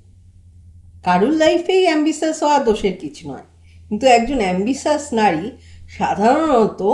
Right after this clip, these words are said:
অধিকতর সফল একজন পুরুষকে তার জীবনসঙ্গী হিসেবে চায়। তাই যদি আপনি কোনো অ্যাম্বিশাস নারীর প্রেমে পড়েন এবং সে যদি আপনার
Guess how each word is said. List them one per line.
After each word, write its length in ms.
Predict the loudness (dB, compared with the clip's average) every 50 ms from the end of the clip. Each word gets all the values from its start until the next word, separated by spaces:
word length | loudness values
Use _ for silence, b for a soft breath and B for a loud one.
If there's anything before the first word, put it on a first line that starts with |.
| 0 -2 -4 -10 -16 -18 -20 -16 -14 -12 -12 -12 -14 -16 -18 -18 -10 -6 -6 -6 -6 -8 -18 -20 -20 _ _ -20 -20 -20 -20 -20 -10 2
অধিকতর 720 | 4 4 4 4 0 0 0 -2 -2 0 0 0 0 0 -2
সফল 500 | -2 0 0 0 0 0 0 0 2 2
একজন 400 | 2 0 0 -4 -4 -4 -6 -8
পুরুষকে 680 | -8 -8 -6 -6 -6 -8 -10 -12 -8 -4 -4 -4 -4 -6 -10 -16 -14 -14 -14 -14 -16 -20 -20 -20 -4 2
তার 180 | 2 2 2
জীবনসঙ্গী 640 | 0 -4 0 0 0 0 0 -2 -2 -2 -2 0 -2
হিসেবে 400 | -2 -4 -4 -6 -4 -4 -4 -4
চায়। 320 | -4 -4 -6 -6 -6 -8 -14 _ _ _ _ _ _ _ _ _ _ _ _ _ _ _ _ _ _ -20 -20 -20 -20 -20 -20 -20 -20 -20 -20 -20 -20 -20 -20 -20 -20 -20 -20 -20 -20 -20 -20 -20 -20 -20 -20 -4 0
তাই 180 | 2 2 2 2 2
যদি 300 | 2 2 2 2 2 4
আপনি 380 | 4 4 4 4 0 -4 -4 -4
কোনো 260 | -2 -2 -2 -2 0
অ্যাম্বিশাস 720 | 2 2 2 2 2 0 -4 -4 -2 2 0 0 0 0 -2
নারীর 420 | -2 0 0 0 -2 -4 -4 -8 -12 -12 _
প্রেমে 320 | 0 0 2 2 2 2 0 0
পড়েন 480 | 0 2 4 4 4 4 4 2 0
এবং 380 | 0 -2 0 2 2 2 0 -2 -6 -8 -16 _ _ _
সে 400 | -20 -20 -8 -4 -4 -2 -2 -2
যদি 540 | -2 -2 -2 -2 0 -2 -4 -4 -6 -8 b b b b b b b b
আপনার 540 | -2 -2 -2 0 2 2 4 4 4 2